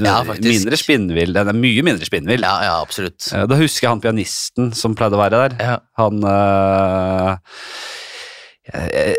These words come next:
Speaker 2: sier skalla som et helvete, ja.
Speaker 1: Ja,
Speaker 2: Han var vel
Speaker 1: Petter,
Speaker 2: det.
Speaker 1: Petter sikkert, ja. Petter
Speaker 2: Ja.
Speaker 1: Kragstad.
Speaker 2: Ja,
Speaker 1: Mm.
Speaker 2: eh, og med rødt skjegg der.
Speaker 1: Ja,
Speaker 2: Ja,
Speaker 1: han ligner
Speaker 2: så
Speaker 1: litt på Homer Simpson.
Speaker 2: Ja, kanskje han gjør det.
Speaker 1: Ja, gjør det.
Speaker 2: Hvis man skulle hatt en ekte Homer
Speaker 1: Ja,
Speaker 2: Simpson, ja.
Speaker 1: ja.
Speaker 2: Eh, han, eh, husker han sa det. Dette var et annet låtvalg, ja.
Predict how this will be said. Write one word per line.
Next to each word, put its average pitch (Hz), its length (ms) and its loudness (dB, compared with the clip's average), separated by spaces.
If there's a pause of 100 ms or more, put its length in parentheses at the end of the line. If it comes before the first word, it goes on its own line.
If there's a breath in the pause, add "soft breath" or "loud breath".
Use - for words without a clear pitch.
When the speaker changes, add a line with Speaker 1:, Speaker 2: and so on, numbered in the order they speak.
Speaker 2:
sier 95 300 0
skalla 104 400 2
som 123 100 4
et 127 60 2
helvete, 139 320 0
ja. 226 60 4
Speaker 1:
Ja, 139 180 2
Speaker 2:
Han - 100 4
var - 40 2
vel 180 100 2
Speaker 1:
Petter, 165 160 4
Speaker 2:
det. 120 120 -2
Speaker 1:
Petter 135 340 -4
sikkert, 151 240 -8
ja. 156 60 0
Petter 117 200 2
Speaker 2:
Ja. 117 100 0
Speaker 1:
Kragstad. 113 440 -4
Speaker 2:
Ja, 123 180 2
Speaker 1:
Mm. 110 220 -6
Speaker 2:
eh, 123 180 2
og 120 60 0
med 123 200 4
rødt 113 140 -2
skjegg 110 260 0
der. 151 120 2 (100)
Speaker 1:
Ja, 110 160 0
Speaker 2:
Ja, 131 80 2
Speaker 1:
han 147 80 4
ligner 151 160 4
Speaker 2:
så - 40 -2
Speaker 1:
litt 123 40 -10
på 151 80 -4
Homer 139 200 0
Simpson. - 480 -2 (220)
Speaker 2:
Ja, 156 100 4
kanskje 165 240 -2
han 156 80 0
gjør 147 100 2
det. 127 80 2
Speaker 1:
Ja, 143 120 0
gjør 143 220 -6
det. 131 60 -16 (240)
Speaker 2:
Hvis 127 180 -2
man 131 120 2
skulle 139 180 2
hatt 117 180 0
en 117 80 2
ekte 107 360 0
Homer 95 280 2
Speaker 1:
Ja, 120 140 0
Speaker 2:
Simpson, 131 280 -8
ja. 110 60 -2
Speaker 1:
ja. 107 120 -2 (960 loud breath)
Speaker 2:
Eh, 127 40 0
han, 139 300 0
eh, 135 420 4
husker 147 360 -2
han 123 80 2
sa 101 140 2
det. 104 200 0
Dette 110 240 -2
var 107 100 4
et 104 80 -2
annet 90 280 2
låtvalg, 92 380 -2
ja. 92 80 -10